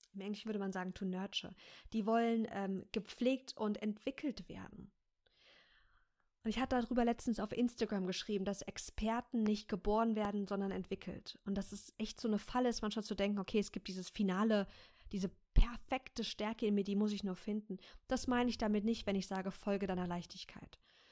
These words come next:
Sondern ich meine, folge das, was dir jetzt schon leicht fällt und dann gucke, wie du in deinem nächsten beruflichen Schritt das noch weiter ausbauen kannst.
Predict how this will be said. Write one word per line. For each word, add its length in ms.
Sondern 320
ich 200
meine, 260
folge 720
das, 300
was 200
dir 140
jetzt 240
schon 200
leicht 420
fällt 480
und 280
dann 260
gucke, 380
wie 120
du 180
in 180
deinem 220
nächsten 380
beruflichen 500
Schritt 260
das 100
noch 140
weiter 300
ausbauen 420
kannst. 460